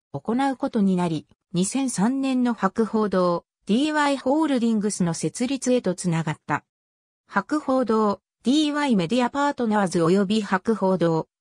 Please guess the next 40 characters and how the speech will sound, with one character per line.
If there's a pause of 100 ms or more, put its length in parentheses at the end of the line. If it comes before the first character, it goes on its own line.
デ
ィ
ー
ワ
イ
ホ
ー
ル
デ
ィ
ン
グ
ス
が、 (260)
電
通
本
社
の
向
か
い
側
の
汐
留
シ
テ
ィ
セ
ン
タ
ー
に
入
居
し
た (220)
た
め、